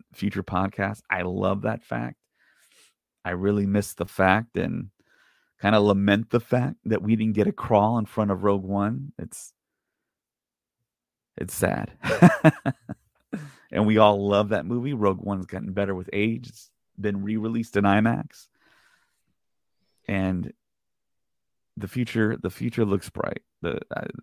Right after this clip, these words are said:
the content that we've been talking about, there's so much of it out there to revisit, rewatch, for new fans to get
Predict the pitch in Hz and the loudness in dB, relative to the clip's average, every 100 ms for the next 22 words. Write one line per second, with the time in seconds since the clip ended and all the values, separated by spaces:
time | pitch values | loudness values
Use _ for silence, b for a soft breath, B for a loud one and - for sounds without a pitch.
0 | - _ _ - 101 - 107 110 107 110 | -20 _ _ -8 -6 0 4 4 4 0
1 | 110 - 95 101 95 98 95 95 101 98 | 0 -2 -6 -4 -4 -2 -2 -2 -2 2
2 | 101 104 - b b b b - - 104 | 2 2 -2 b b b b -14 -2 2
3 | 98 95 95 92 95 95 95 92 98 98 | 2 0 -2 2 4 2 0 -4 -4 -4
4 | 104 101 101 95 98 - - 98 98 98 | -2 0 -2 -2 -6 -6 -4 -2 0 2
5 | 98 98 - - _ _ _ _ _ 90 | 2 0 -4 -20 _ _ _ _ _ -4
6 | 95 101 107 - 98 98 92 92 92 92 | 0 2 2 0 0 0 -4 -8 -4 -2